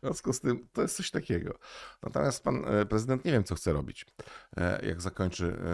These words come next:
e, swoją, mm, niewątpliwie bardzo nieudaną misję, e, mm, zajmowania sta-, stanowiska, mm, do którego nie pasuje.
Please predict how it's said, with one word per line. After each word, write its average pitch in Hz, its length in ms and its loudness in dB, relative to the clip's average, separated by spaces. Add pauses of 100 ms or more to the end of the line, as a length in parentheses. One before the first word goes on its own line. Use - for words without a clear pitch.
(140)
e, 87 40 -4
swoją, 82 720 0
mm, 80 800 0
niewątpliwie 80 640 4 (520)
bardzo 80 260 2
nieudaną 85 440 6
misję, 80 420 0
e, - 60 -6 (400)
mm, 80 380 -4
zajmowania 78 460 2
sta-, 80 300 0
stanowiska, 80 560 0
mm, 73 580 -2
do 73 100 -2
którego 80 240 0
nie 80 120 4
pasuje. 82 500 0